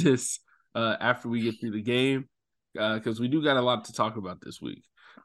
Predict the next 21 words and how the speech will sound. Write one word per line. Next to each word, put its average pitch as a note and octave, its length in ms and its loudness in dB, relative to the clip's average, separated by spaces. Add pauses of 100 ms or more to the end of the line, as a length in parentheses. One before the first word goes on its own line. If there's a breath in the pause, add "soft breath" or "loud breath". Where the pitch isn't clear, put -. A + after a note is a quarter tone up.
Uh, B2+ 320 8
but A#2 240 4
yeah, D#3+ 240 8
nah, D#3 280 4
it A2 80 2
was A#3 260 2
just, F#3+ 400 -2 (520)
it's, D3+ 240 2
it's F3+ 160 2
always G3+ 380 2
good C3+ 520 0
to A#2 420 -2 (280)
get C3+ 160 0
a C3 80 2
win, A#2+ 480 0 (260)
uh, A2 180 0
over A#2 280 -2
a G#2+ 60 0
Western A2+ 360 -2
Conference A2 460 -4
team, A2+ 400 0